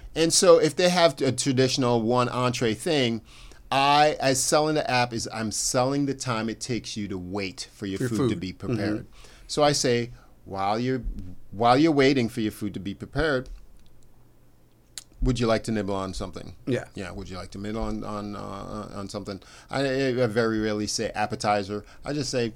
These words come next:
Speaker 1: "Do you want something to nibble on while you're waiting?"
Speaker 2: Waiting.
Speaker 1: "Oh, we're gonna be waiting.
Speaker 2: Or for the
Speaker 1: Let's
Speaker 2: show.
Speaker 1: get some oysters.
Speaker 2: Yeah.
Speaker 1: Let's get some, uh, calamari," whatever, whatever. And then you start to, i-, i-, then it's a whole other round of selling.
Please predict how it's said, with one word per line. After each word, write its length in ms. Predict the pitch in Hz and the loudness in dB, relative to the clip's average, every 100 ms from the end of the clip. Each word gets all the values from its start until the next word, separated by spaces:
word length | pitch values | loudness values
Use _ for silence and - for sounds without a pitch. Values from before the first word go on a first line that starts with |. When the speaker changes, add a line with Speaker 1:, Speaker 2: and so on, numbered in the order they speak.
| - 180 | -10 -8
Speaker 1:
"Do 80 | |
you 60 | 160 | -4
want 120 | 147 | -2
something 260 | 143 131 131 | -2 -4 -2
to 60 | |
nibble 160 | 127 123 | -2 0
on 260 | 117 110 95 | -2 -2 4
while 480 | 110 107 98 95 - | 6 8 6 2 -2
you're 160 | 104 98 | -2 0
waiting?" 180 | 104 | 4
Speaker 2:
Waiting. 220 | 131 104 90 - - 339 | 4 4 -4 -16 -16 -2
Speaker 1:
"Oh, 200 | 381 185 | 0 0
we're 100 | 156 | -2
gonna 120 | 143 | 0
be 120 | 147 | 0
waiting. 420 | 143 143 143 139 - | 2 4 2 0 0
Speaker 2:
Or 80 | |
for 100 | 127 | 2
the 20 | 160 | 4
Speaker 1:
Let's 80 | 127 | 8
Speaker 2:
show. 140 | 170 | 8
Speaker 1:
get 80 | 147 | 8
some 160 | 143 131 | 6 4
oysters. 420 | 127 123 101 90 | 2 0 -4 0
Speaker 2:
Yeah. 120 | 143 | 2
Speaker 1:
Let's 140 | 117 | 2
get 200 | - 123 | 0 -2
some, 260 | 123 123 120 | 0 -2 2
uh, 300 | 117 117 117 | 4 4 2
calamari," 600 | - 127 117 120 110 95 | 0 0 2 2 2 0
whatever, 340 | 104 110 98 104 | -2 -2 -2 0
whatever. 560 | 104 120 143 143 139 - - - - | 2 4 4 2 0 -6 -18 -20 -4
And 220 | 131 139 | 0 2
then 240 | 180 190 | 4 4
you 80 | 170 | 2
start 300 | - 160 143 | 2 4 4
to, 60 | 147 | 2
i-, 160 | 131 139 131 - | -2 -2 -4 -6
i-, 40 | 139 | -6
then 260 | 127 208 220 | 0 2 2
it's 140 | - | 2
a 60 | 143 | 4
whole 260 | 165 160 | 4 6
other 140 | 151 143 | 4 4
round 240 | 151 151 | 4 4
of 80 | 139 | 4
selling. 440 | - 285 160 87 | 6 6 6 2